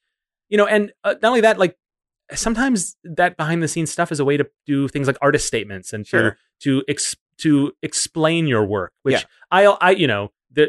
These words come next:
Speaker 1: there's a sort of school of thought in artistry that, like, it should just live on its own and should, and should, and it's like, I think it, it's perfectly fine for an artist to, like, explain themselves.
Speaker 2: Yeah.
Speaker 1: Like, then the audience can decide, like,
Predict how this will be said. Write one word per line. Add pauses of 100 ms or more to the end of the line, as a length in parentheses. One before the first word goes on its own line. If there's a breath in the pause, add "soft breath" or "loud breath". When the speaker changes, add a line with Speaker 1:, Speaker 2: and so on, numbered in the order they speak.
Speaker 1:
there's
a
sort
of
school
of
thought (100)
in
artistry
that,
like, (280)
it
should
just
live
on
its
own
and
should,
and
should, (120)
and
it's
like, (280 soft breath)
I
think
it,
it's
perfectly
fine
for
an
artist
to,
like, (140)
explain
themselves.
Speaker 2:
Yeah.
Speaker 1:
Like,
then
the
audience
can
decide,
like,